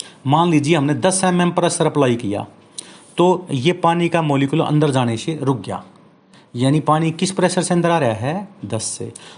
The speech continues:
तब हमने अपोजिट डायरेक्शन में दस प्रेशर, दस एमएम मरकरी प्रेशर अप्लाई किया तो पानी फ्लो रुक गया।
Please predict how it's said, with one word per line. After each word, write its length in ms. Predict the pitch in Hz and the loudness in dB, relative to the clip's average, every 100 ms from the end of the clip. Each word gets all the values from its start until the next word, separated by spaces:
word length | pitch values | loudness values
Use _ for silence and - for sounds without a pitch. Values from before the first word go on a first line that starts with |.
| - 180 | -6 -2
तब 100 | 185 | 0
हमने 220 | 165 170 | 0 0
अपोजिट 480 | 170 185 226 226 226 | 0 2 2 2 2
डायरेक्शन 420 | 196 185 185 196 | 2 2 2 2
में 200 | 196 180 | 2 2
दस 180 | 208 208 | 0 0
प्रेशर, 380 | 190 190 190 190 | 0 2 2 0
दस 340 | 190 156 185 190 | -2 -2 0 2
एमएम 220 | 185 185 | 2 2
मरकरी 340 | 180 180 185 180 | 0 2 2 2
प्रेशर 320 | 180 175 180 | 0 0 0
अप्लाई 280 | 170 165 160 | 0 0 0
किया 380 | 110 104 107 143 - _ _ _ _ - - | -4 -2 -4 -4 -10 _ _ _ _ -20 -4
तो 80 | 180 | -2
पानी 300 | 185 196 214 | 2 2 2
फ्लो 180 | 208 220 | 2 2
रुक 120 | 247 | 4
गया। 300 | 214 202 190 | 2 0 -2